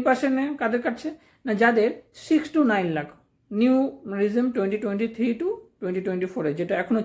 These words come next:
চলছে, সেটার ক্ষেত্রে কত দিতে হচ্ছিল? সেটা দিতে হচ্ছিল সিক্স লাখ to নাইন লাখের টেন পার্সেন্ট। তাহলে এখানে যেহেতু এক লাখ বেড়েছে,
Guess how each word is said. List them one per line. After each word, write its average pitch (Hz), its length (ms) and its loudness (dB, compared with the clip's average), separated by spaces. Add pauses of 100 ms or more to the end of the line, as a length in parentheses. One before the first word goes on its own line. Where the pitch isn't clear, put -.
চলছে, 208 260 2 (1040)
সেটার 202 240 4
ক্ষেত্রে 214 240 2
কত 208 160 2
দিতে 214 180 0
হচ্ছিল? 214 240 0 (640)
সেটা 190 180 -2
দিতে 196 180 0
হচ্ছিল 208 260 -2 (520)
সিক্স 226 240 0
লাখ 220 160 2
to 233 60 0 (100)
নাইন 196 240 0
লাখের 240 280 0
টেন 180 140 -4 (340)
পার্সেন্ট। - 320 -8 (400)
তাহলে 185 180 -2
এখানে 240 180 2
যেহেতু 247 260 6
এক 220 120 -2
লাখ 233 80 0 (100)
বেড়েছে, 196 320 0